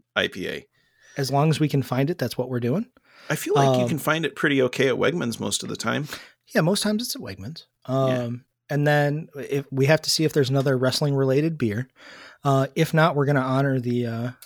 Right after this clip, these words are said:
Speaker 2: the good brothers, uh, Carl Anderson and Doc Gallows, and we're going to be reviewing the B L L, Bud Light Limes.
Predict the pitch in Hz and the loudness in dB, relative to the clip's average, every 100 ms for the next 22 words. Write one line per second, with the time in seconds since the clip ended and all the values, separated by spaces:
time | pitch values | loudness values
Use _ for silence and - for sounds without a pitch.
0 | _ - 135 156 139 135 135 131 120 - | _ -2 2 4 6 4 4 2 0 -4
1 | 117 113 - 147 135 135 143 - 143 123 | -6 -8 0 2 4 4 2 0 0 2
2 | 127 - 123 156 147 127 117 - - - | 2 2 4 6 6 4 -2 -10 -20 -20
3 | - - 147 143 165 185 180 175 185 185 | -8 0 2 4 6 6 6 4 4 6
4 | 175 220 156 117 113 110 _ _ _ _ | 6 6 4 2 0 -6 _ _ _ _
5 | _ _ _ _ _ _ _ 139 135 139 | _ _ _ _ _ _ _ 2 4 6
6 | 135 135 117 95 _ _ _ _ _ _ | 6 6 2 -4 _ _ _ _ _ _
7 | _ _ _ _ _ _ - 107 107 117 | _ _ _ _ _ _ -6 -4 -4 -4
8 | 101 90 85 | -4 -6 -10